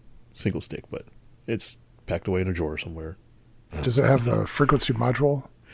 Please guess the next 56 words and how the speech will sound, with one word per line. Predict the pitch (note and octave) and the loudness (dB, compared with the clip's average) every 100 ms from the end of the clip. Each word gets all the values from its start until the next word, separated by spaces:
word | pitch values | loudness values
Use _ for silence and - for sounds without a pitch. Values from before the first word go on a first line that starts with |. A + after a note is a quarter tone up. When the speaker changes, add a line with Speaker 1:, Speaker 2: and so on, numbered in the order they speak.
| - - | -20 8
Speaker 1:
Yeah, | E3 D3 | 12 12
it | |
has | B2 A#2 | 12 12
a | |
module | A2+ G#2 F#2+ F2 | 10 10 8 2
on | D#2+ | 0
it. | D#2+ | 6
Speaker 2:
Oh, | E3+ D#3 | 8 10
sorry. | - C3 - | 8 4 4
Yeah, | C#3+ | 2
it's | A2 | 2
just | - - G#2 | -2 -4 -6
a | G2 - - | -6 0 2
plug | B2+ | 2
and | F#2+ | 2
play, | F2 C#3 | 0 0
right? | E2+ G#2 - - - - - - - - | 0 -8 -10 -20 -20 -20 -20 -20 -20 -6
Speaker 1:
Yeah. | - B2 F2+ - - - | 6 6 6 -4 -20 -4
Speaker 2:
To | C3 | 0
Speaker 1:
Yeah. | A#2 | 0
Speaker 2:
go | G2+ | 0
to | |
two | F#2+ A2 | -2 -2
point | A2 G2 | -2 -2
four? | - B2 A#2+ - | -4 -4 -4 -8
Yeah. | - - - | -14 -10 -6
Speaker 1:
I | |
just | - | -4
Speaker 2:
All | F3 | -2
right. | D#3 | 0
Speaker 1:
gotta | D#3 | 2
Speaker 2:
Well, | D3 | 4
you | E3+ | 4
should | - G3 | 2 4
do | C4+ | 4
that | G3+ | 6
one | D3 B2+ | 6 4
day. | F#2 - - - - - - - - - - - - - - - - - | 2 -6 -12 -20 -20 -20 -20 -20 -20 -20 -20 -20 -20 -20 -20 -20 -20 2
Speaker 1:
Yeah. | B3+ G#3 A2 - | 6 8 6 0
Um, | D#3+ D#3+ D#3 C#3+ C#3+ B2 - - | 0 4 4 4 2 -2 -8 2
I | C3+ | 4
had | D#3+ | 6
kind | A#3+ | 6
of | G#3+ | 6
forgotten | B2+ B2+ E3+ | 10 10 10
about | F#2+ F2 | 8 8
it. | F2 | 4
I | |
need | G#2+ D3 | 2 0
to | |
go | A#2+ A#2 | 2 0
find | A#2 - B2 | 0 0 2
it | A2 | 2
and | G2+ F#2 - - - - | 0 -6 -8 -18 -20 -8
maybe, | A2 G#2+ G#2 | -4 -2 -2
uh, | G2+ G2 | -2 -6